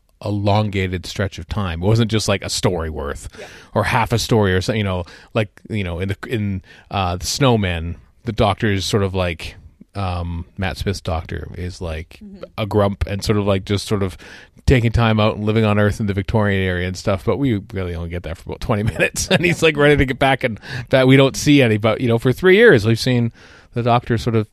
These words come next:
Speaker 1: stuck on Earth, working for the military, more or less,
Speaker 2: Mm-hmm.
Speaker 1: you know, trying and failing to get his tardis working again. Only, it only works whenever the Time Lords want it to work for him, and, and now he's actually earned it. He's actually earned his paycheck,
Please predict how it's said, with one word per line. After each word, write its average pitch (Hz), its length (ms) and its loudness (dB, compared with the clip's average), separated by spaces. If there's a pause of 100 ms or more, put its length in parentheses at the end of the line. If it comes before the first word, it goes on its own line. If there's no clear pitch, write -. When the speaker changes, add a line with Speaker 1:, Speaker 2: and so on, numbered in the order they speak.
(120)
Speaker 1:
stuck 117 280 0
on 131 80 4
Earth, 117 440 2
working 107 260 0
for 131 120 -2
the 123 60 2
military, 110 520 4
more 104 180 4
or 101 60 4
less, 101 400 0
Speaker 2:
Mm-hmm. - 240 -10
Speaker 1:
you 107 80 0
know, 101 140 2
trying 113 360 2
and 110 100 0
failing 110 300 2
to 107 60 -2
get 107 120 0
his 110 100 -4
tardis 101 280 -2
working 98 280 -4
again. 95 320 -8 (320)
Only, 117 540 4
it 107 80 2
only 117 180 6
works 120 320 6
whenever 117 220 6
the 110 80 4
Time 117 260 2
Lords 110 240 2
want 104 200 2
it 101 80 -2
to 113 80 0
work 101 180 2
for 98 240 0
him, 95 80 0
and, 92 160 -2 (480)
and 104 100 0
now 139 160 4
he's 151 140 6
actually 165 380 4
earned 147 280 4
it. 87 160 0
He's 120 160 2
actually 139 320 4
earned 143 300 4
his 131 140 4
paycheck, 120 680 0